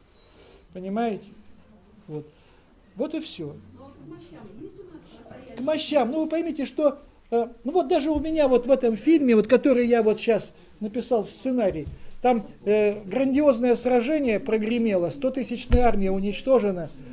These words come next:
Speaker 1: И вот эту армию надо, э, и погибло много наших людей,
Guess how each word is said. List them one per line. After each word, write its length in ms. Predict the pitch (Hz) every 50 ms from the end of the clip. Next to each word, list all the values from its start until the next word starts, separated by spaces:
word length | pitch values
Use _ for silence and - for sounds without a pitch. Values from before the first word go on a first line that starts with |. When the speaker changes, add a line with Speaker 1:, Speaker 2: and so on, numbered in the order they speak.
| - - - - - -
Speaker 1:
И 140 | 208 233
вот 220 | 233 240 226 233 226
эту 260 | 220 220 226 240 247
армию 360 | 269 285 262 247 233 220 214
надо, 360 | 214 233 220 202 220 214 - - - - - - 143 139
э, 380 | 180 185 190 190 190 190 185 180 220 - -
и 80 | 226 226
погибло 420 | 226 247 233 233 277 226 233 240
много 320 | 226 240 247 233 208 226
наших 380 | 220 226 226 202 - 220 208 -
людей, 400 | 214 226 214 196 277 294 277 285